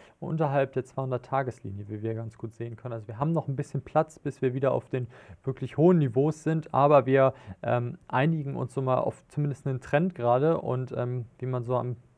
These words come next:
an der Börse gerne sagt, äh, "The trend is your friend", ähm, dementsprechend,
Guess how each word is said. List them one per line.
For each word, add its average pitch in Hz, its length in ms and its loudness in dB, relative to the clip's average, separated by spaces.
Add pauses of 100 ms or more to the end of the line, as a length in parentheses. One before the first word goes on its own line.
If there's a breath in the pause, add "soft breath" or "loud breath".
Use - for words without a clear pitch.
(120)
an 120 120 -6
der 123 80 0
Börse 139 380 2
gerne 127 240 0
sagt, 123 340 -4
äh, 120 320 -2
"The 120 80 -4
trend 147 300 -2
is - 120 -8
your 127 100 -2
friend", 160 460 0
ähm, 123 300 -2
dementsprechend, 135 800 -6